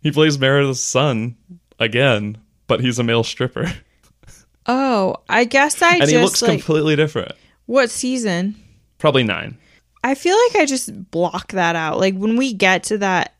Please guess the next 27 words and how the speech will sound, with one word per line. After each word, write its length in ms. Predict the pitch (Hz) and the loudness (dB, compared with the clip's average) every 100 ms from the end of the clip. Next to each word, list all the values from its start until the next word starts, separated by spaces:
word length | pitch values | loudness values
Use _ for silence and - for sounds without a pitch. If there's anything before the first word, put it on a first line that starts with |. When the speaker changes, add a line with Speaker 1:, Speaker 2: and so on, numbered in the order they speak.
| _ | _
Speaker 2:
season 680 | - - 190 185 202 226 233 240 | -6 -4 -2 -2 -2 0 -2 -6
Speaker 1:
It's 80 | - | -4
gonna 140 | 190 | -2
be 80 | 190 | -2
crazy. 440 | - 127 160 95 | -2 -2 -2 -2
Speaker 2:
in 160 | 104 202 | 0 0
this 180 | 202 - | -2 -4
podcast, 720 | 185 165 190 214 220 247 - | -8 -10 -6 -4 -4 -6 -8
Speaker 1:
Yeah. 120 | 117 | -8
Speaker 2:
I'm 200 | - 202 | -6 -4
gonna 160 | 208 208 | -2 -4
be, 180 | 196 196 | -2 0
like, 220 | 185 175 175 | 2 0 -4
watching 380 | 170 170 208 185 | -6 -6 -6 -8
it 80 | 196 | -6
for 120 | 185 | -6
the 120 | 160 | -6
first 320 | - 160 170 | -6 -8 -6
time 260 | 160 151 - | -10 -12 -10
'cause 220 | - 180 | -8 -4
I 220 | 170 190 170 170 - | -2 -2 -2 -8 2
don't 340 | 185 185 160 | 2 2 0
know 200 | 170 156 | -2 0
anything 380 | 165 175 190 180 | -2 -2 -4 -4
about 260 | 170 156 185 | -6 -6 -6
season 320 | 175 170 156 | -6 -6 -10
nine 300 | 147 139 | -10 -10